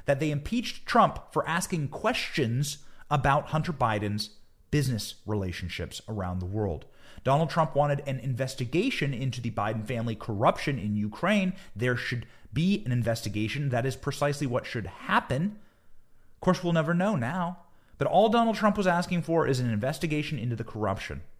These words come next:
and it got him impeached. That's how dangerous it was. This is how damning the documents on this laptop are, and now that they are real and verified through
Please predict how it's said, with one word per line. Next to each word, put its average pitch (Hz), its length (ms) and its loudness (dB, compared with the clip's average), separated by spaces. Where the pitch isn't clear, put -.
and 101 120 -4
it 92 100 -6
got 113 220 2
him 131 180 -2
impeached. - 640 -8
That's 139 200 0
how 185 120 2
dangerous 120 880 0
it 95 140 -10
was. 80 400 -8
This 156 160 0
is 202 120 -2
how 147 340 0
damning 120 480 2
the 95 80 -8
documents 95 640 -6
on 98 340 -6
this 113 200 -4
laptop 110 520 -2
are, 147 280 4
and 107 200 0
now 113 220 0
that 87 140 -2
they 104 120 -2
are 90 200 -4
real 135 400 2
and 92 180 -4
verified 185 640 2
through 135 360 4